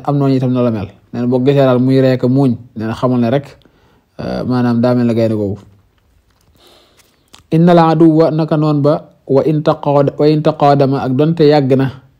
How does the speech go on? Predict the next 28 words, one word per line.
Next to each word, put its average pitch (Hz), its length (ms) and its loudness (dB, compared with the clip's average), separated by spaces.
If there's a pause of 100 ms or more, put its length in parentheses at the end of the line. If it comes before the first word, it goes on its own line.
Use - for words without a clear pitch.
(440)
ak 113 60 -6
donte 135 240 -2
yàgg 139 280 4
na, 127 160 -2
ahduhu 139 640 0
jamonoom, 135 440 0 (220)
fal 139 160 -2
hiqdu 139 340 0
kon 135 120 -2 (100)
mbañeel 135 360 0
ga, 131 200 -4 (140)
baaqin 135 720 0
aji 135 160 2
des 143 180 0
la 143 80 2
fi 143 140 -4
sudur 143 360 2
ca 147 100 0
dan 160 160 4
ya, 131 120 0 (600)
mughayyabun 147 800 4 (280)
teeru 147 240 4
ñu 147 120 2
dëxëñ 147 340 2
ca 156 100 4
biir 147 200 6
dan 135 180 2
ya. 117 140 -2